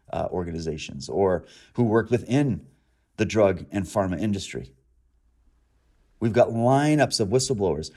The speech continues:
How about this? Have R F K show up with Peter Hotez and his favorite buddy, and then bring in one of these insiders and whistleblowers to the table as well. So that way the accusation of,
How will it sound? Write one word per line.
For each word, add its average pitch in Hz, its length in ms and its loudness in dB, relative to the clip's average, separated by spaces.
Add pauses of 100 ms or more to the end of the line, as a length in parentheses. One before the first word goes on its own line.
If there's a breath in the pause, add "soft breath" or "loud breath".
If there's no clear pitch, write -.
(160 loud breath)
How 151 100 2
about 165 240 2
this? 156 300 2 (160)
Have 165 260 2
R 151 180 6
F 135 140 4
K 151 220 -2
show 120 260 0
up 110 180 2
with 101 140 -6
Peter 139 280 -2
Hotez 110 440 -2
and 95 80 -4
his 90 160 -6
favorite 95 420 0
buddy, 101 360 2 (200 loud breath)
and 110 160 -2
then 110 160 0
bring 131 320 -2
in 120 440 -2
one 113 320 0
of 107 140 -2
these 120 260 -2
insiders 113 600 0
and 98 140 -4
whistleblowers 107 640 -2
to 98 80 -2
the 87 60 -6
table 98 400 -2
as 110 200 2
well. 139 300 -2 (260 soft breath)
So - 140 -4
that 110 200 4
way 110 160 2
the 107 120 0
accusation 101 600 -2
of, 92 220 -4